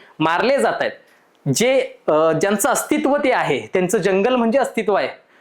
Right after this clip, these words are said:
जे खरंच प्राणी हे निसर्गातून, त्यांच्या, अ, सहवासातून, त्यांच्या अधिवासातून आम्ही संपवतोय,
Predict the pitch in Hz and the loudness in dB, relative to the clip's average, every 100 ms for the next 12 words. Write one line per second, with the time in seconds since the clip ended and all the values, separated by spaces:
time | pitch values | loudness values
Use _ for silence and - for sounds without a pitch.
0 | _ - 226 202 330 571 - - 202 190 | _ -4 -2 0 0 -2 -4 -4 -2 0
1 | 226 285 - 262 285 226 - - 190 208 | 0 -2 -2 0 2 0 -4 -6 -2 0
2 | 214 269 247 262 262 285 285 - _ - | 0 0 2 0 0 0 -2 -6 _ -6
3 | 220 214 254 247 180 170 170 214 202 240 | -2 0 0 0 0 0 0 0 2 0
4 | 247 254 262 269 247 226 220 175 247 269 | 0 -2 0 -2 -2 -2 -2 0 0 0
5 | 277 269 311 302 311 254 220 240 - | 0 0 0 0 0 -4 -2 -2 0